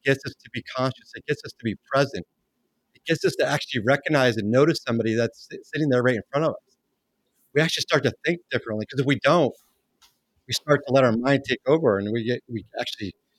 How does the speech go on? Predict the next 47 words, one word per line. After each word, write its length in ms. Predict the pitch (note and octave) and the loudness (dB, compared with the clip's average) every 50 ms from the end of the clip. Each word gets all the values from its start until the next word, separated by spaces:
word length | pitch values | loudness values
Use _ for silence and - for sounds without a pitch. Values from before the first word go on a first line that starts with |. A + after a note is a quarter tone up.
| _ _ _ _ _ _ _ - | _ _ _ _ _ _ _ -2
aren't 140 | C#3 C#3 C3+ | -2 -2 0
doing 180 | C#3+ C#3 C3+ | 0 2 2
our 120 | B2 A2 F#2+ - | 2 0 -2 -2
best 220 | - G#2+ F#2 - _ - | -4 -4 -6 -6 _ 2
work, 320 | D3+ D#3 D3+ D3+ D3 B2+ - - | 4 6 6 6 4 2 0 -2
or 320 | A#2 A2+ A2+ A2 G#2+ F#2+ - _ _ _ _ _ _ _ _ - | -2 0 2 2 0 0 -4 _ _ _ _ _ _ _ _ -4
I 100 | - B2+ A#2 - | -2 -2 -2 0
feel 100 | C#3+ C3 | 2 4
like 180 | B2 B2+ B2+ G2+ A2+ | 4 4 4 2 0
I'm 180 | G#2+ A2+ G2+ | -2 -2 -4
stuck 320 | - - - D#3+ D3+ D3+ C#3+ C#3+ | -8 -4 0 4 4 4 4 4
or 80 | A#2+ A#2 | 2 4
anxious. 400 | B2+ C#3+ D3+ - - - E3 D3 - - | 4 4 2 0 -2 -6 -6 -6 -4 -2
And 80 | C#3 | 0
I've, 140 | D3+ F3+ F3 - - - | 0 0 0 -2 -2 0
I've 160 | E3+ G3 F#3+ G3 - | 2 2 2 2 2
felt 120 | C3+ G#2 | 2 2
all 160 | G#2 G#2+ G#2 | 2 0 -2
those, 220 | G2 G#2 G#2 G#2 - _ _ - | -2 -4 -6 -6 -8 _ _ -4
all 100 | B2 A#2 | -4 -4
these 180 | G#2+ A2 G#2 - - | -4 -6 -8 -8 -8
things. 340 | G2+ A#2+ D3+ F3 - _ _ _ _ _ _ _ _ _ _ _ _ _ - | -6 -6 -6 -6 -8 _ _ _ _ _ _ _ _ _ _ _ _ _ -2
And 100 | C3+ C#3+ | 2 4
I 80 | D#3 E3 | 4 4
don't, 120 | F#3 F#3 - - | 2 0 -2 -2
I 60 | C#3+ | -2
don't 80 | D#3+ E3+ | 0 0
know 60 | E3+ | 0
how 60 | D#3+ | 0
many 120 | F3 F3 D#3+ - | 0 0 -2 -4
people 200 | - - E3 D3+ | -4 -2 0 2
would 100 | D3 D3+ | 2 2
admit 280 | C#3 A#2 G#2 A2+ C#3 D3 - | 2 2 0 0 -2 0 0
that. 200 | D3+ C3 A#2+ A#2 | 2 2 2 2
And 60 | A#2+ | 2
I 40 | A#2+ | 0
think 160 | A#2 C3+ B2+ | -2 -2 0
we 80 | B2 C3+ | 0 2
need 140 | C#3+ C#3+ C#3 - | 2 0 -2 -6
to 40 | |
start 260 | - - - C#3 C3+ C3+ - - | -6 0 2 2 2 2 0 -4
to 100 | B2+ - - _ _ _ _ _ _ | -4 -4 -6 _ _ _ _ _ _
have 160 | - C3+ A#2+ | -2 2 2
open 240 | C3 C3 B2 - B2+ A2+ - | 2 2 2 0 -4 -2 -2
conversations, 800 | C3 B2 A#2+ A#2+ G#2+ - - A2+ G#2+ - - - G#2+ G#2+ G#2 _ _ _ _ _ _ _ _ _ _ _ - | -2 0 0 -2 -2 -2 -4 -4 -4 -4 -6 -6 -6 -6 -8 _ _ _ _ _ _ _ _ _ _ _ -8
put 80 | C#3+ B2+ | -4 0
more, 160 | C3+ C3+ | 0 0